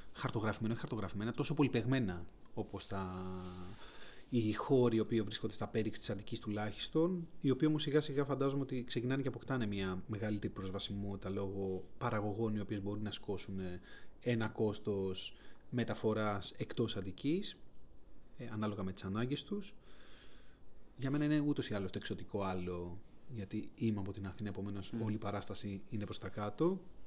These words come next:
Speaker 1: ε, και με πολύ χαρά περιδιαβαίνω σε λαγκάδια και βουνά ψάχνοντας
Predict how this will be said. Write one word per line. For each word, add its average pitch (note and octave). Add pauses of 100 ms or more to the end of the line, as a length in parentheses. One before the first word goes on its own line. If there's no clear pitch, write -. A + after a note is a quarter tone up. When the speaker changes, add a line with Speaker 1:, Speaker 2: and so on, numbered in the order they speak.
(180)
Speaker 1:
ε, D3 (760)
και D3 (180)
με A#2+
πολύ A#2
χαρά A2+
περιδιαβαίνω G#2+ (800)
σε - (1300)
λαγκάδια G#2+
και G2+
βουνά G#2+ (320)
ψάχνοντας G#2